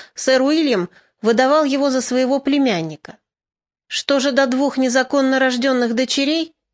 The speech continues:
то судьба их незавидна. В ноябре тысяча восемьсот семьдесят первого года на балу, куда отправились сёстры, вспыхнул пожар, и обе барышни получили смертельные ожоги.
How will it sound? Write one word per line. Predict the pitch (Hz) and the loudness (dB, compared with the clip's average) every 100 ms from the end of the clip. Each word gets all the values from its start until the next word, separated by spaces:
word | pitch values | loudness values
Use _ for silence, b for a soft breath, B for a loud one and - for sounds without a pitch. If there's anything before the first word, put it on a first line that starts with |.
| - | -6
то | 247 | -4
судьба | - 262 262 320 | -2 -2 2 2
их | 294 - | 2 0
незавидна. | 247 240 262 214 170 160 147 _ _ _ _ _ _ _ 202 | -2 0 0 0 -4 -6 -16 _ _ _ _ _ _ _ -4
В | |
ноябре | 226 269 262 320 | 0 0 0 -2
тысяча | 330 302 - 277 | -2 -2 -2 -2
восемьсот | 262 277 262 302 302 | -2 -2 -2 -2 -2
семьдесят | 294 285 262 262 269 | -2 0 0 -2 -4
первого | - 277 269 262 262 | -2 0 2 0 0
года | 240 311 285 180 - _ _ B B B - | -2 -2 0 -4 -8 _ _ B B B -2
на | 240 | 0
балу, | 269 311 330 | 2 2 0
куда | 226 214 | 0 2
отправились | 220 - 240 214 226 233 | 0 0 0 2 0 -2
сёстры, | - 196 170 - 175 _ | -2 -2 -4 -10 -12 _
вспыхнул | - - - 302 302 285 | -16 -10 -4 -2 0 0
пожар, | 294 277 247 170 - _ _ _ _ - | 0 0 0 -2 -4 _ _ _ _ -4
и | 233 | 0
обе | 254 214 226 | 2 0 0
барышни | 277 302 240 214 | 0 0 0 -2
получили | 196 220 226 233 294 247 | -2 -2 -2 -2 -2 -2
смертельные | 240 226 220 254 233 233 240 | 0 -2 -2 -2 0 0 0
ожоги. | 240 226 160 - | -2 -2 -4 -8